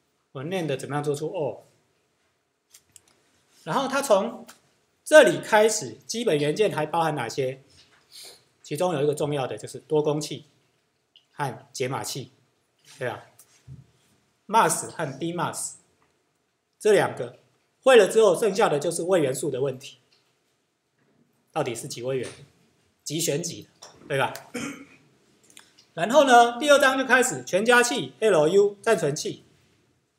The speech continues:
第三章，第三章暂存器、记忆体，第四章组合语言、机器嘛，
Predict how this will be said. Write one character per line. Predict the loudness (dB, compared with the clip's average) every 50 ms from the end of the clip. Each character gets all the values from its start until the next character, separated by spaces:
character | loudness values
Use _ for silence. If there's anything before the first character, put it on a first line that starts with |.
| _ _ _ _ _
第 | -8 -4 -2
三 | 0 0 2
章， | 2 2 2 2 0 -2 -8 -14 -20 -20 _ _ _ _ _ _ _ _ _ _ _ _ _ _ _ _ _ _ _ -20 -20 -18 -18 -18 -20 -20 _ _
第 | -10 -6
三 | -4 -4 -4
章 | -4 -4 -2
暂 | -2 -2 -2
存 | -2 -4
器、 | -8 -10 -12 -14 -16 _ _ _ _ _ _ _ _ _ _ _ _
记 | -8 -6 -4 -4
忆 | -4
体， | -6 -12 -18 _ _ _ _ _ _ _ _ _ _ _
第 | -6 -4
四 | -4 -2 0
章 | 0 2 2 0 -2 -6 -12 -18 -20 _ _ _ _ _ _ _ _ _ _ _ _ -20 -20 -20 -20 -20 -20 -20 _ _ _ _ _ _ _ _ _
组 | -12 -10
合 | -8 -6 -6
语 | -6
言、 | -8 -8 -10 -14 -18 _ _ _ _ -18 -16 -12
机 | -10 -10
器 | -8 -8 -8
嘛， | -8 -8 -10 -14